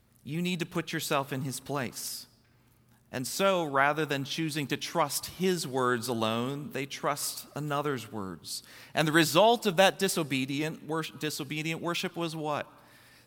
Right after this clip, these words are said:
They were cast out. There were, they were not to enter again. There was the cherubim and the flaming sword that turned every way to guard the way to the tree of life.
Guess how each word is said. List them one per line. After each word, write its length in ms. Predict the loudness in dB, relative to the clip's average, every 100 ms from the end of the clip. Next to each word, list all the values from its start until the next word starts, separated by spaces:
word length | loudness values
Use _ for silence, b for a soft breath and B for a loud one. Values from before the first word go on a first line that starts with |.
| -8
They 120 | -6
were 120 | -6
cast 680 | -8 -6 0 2 2 0 -4
out. 540 | -2 0 0 -2 -10 -10 -16 b b b b b -16
There 300 | 0 2 2
were, 280 | 2 0 0
they 220 | 2 2
were 140 | 2 0
not 420 | 2 2 2 -2
to 100 | -6 -2
enter 380 | -4 -2 -2
again. 560 | -2 0 0 0 -4 -10 B B B
There 200 | -2 0
was 480 | 4 4 4 2 -4 B B -4
the 160 | -2
cherubim 760 | -2 -2 0 2 4 4 2 2
and 120 | 0
the 80 | -2
flaming 600 | -2 2 4 4 0 -2
sword 520 | -4 -4 -2 0 0 -2
that 160 | -4
turned 380 | -6 -4 -4 0
every 200 | -2 -2
way 300 | 0 0 0
to 200 | -4 -12
guard 600 | -10 -4 2 4 2 -2
the 60 | -4
way 380 | -2 0 0 -2
to 140 | -6
the 120 | -8
tree 420 | -10 -8 -6 -4
of 180 | -6 -6
life. 520 | -4 -2 -4 -10 -20